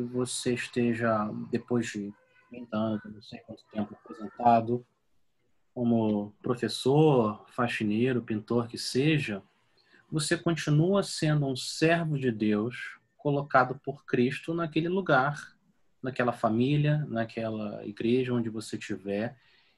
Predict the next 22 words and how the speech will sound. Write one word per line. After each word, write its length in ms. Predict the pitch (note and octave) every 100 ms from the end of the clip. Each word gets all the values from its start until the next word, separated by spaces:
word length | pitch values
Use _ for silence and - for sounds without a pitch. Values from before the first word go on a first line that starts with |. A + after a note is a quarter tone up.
| _ _
e 320 | - D#3 E3+ - D3 C#3+ D3
você 300 | D3+ - D#3+
deve 320 | D3+ D3+ D#3
continuar 680 | - D#3+ - F3 C#3 C#3+
cultivando 640 | D3 D3 D3 C3 G#2+ B2 C#3
esse 220 | B2+ A#2+
espírito 720 | A2+ - - C#3+ C3 B2+ A#2+
de 260 | G#2+ G#2+ G#2
servo, 760 | G2+ - - B2 A#2+ C3 D#3+ A3+ - _ _ _ _ _ -
como 320 | B2 A#2+ A#2+
do 160 | A2+ A#2
seu 240 | - A2
Senhor, 560 | - A2+ G#2+ A2 D3 D3 _ - - _
mas 220 | B3+ G3+
existe 400 | E3 C#3 B2+ -
agora 260 | D#3+ C3+ C3+
uma 220 | D3+ D3+
transição: 1400 | - E3 D#3+ D#3 D3 - C3+ C3 C#3 C3+ B2+ A#2+ B2 A#2+ B2
você 240 | A#2+ -
vai 180 | B2 B2+
ter 560 | B2 C3 C3 C3 B2+ B2
a, 600 | A#2+ A2+ G#2+ A2 A2+ A#2